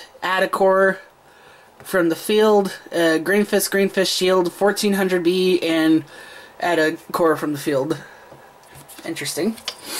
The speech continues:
And Aqua's Widow, uh, normal sh-,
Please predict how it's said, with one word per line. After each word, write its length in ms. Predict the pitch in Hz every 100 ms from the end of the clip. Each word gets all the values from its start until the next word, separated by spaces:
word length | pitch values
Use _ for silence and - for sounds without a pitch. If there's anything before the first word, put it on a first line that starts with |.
| - - - -
And 380 | - 175 170 170
Aqua's 520 | 175 220 220 202 -
Widow, 500 | 185 214 226 220 220 220 - - - - - - - -
uh, 180 | 165 156
normal 360 | 170 220 226 220
sh-, 220 | -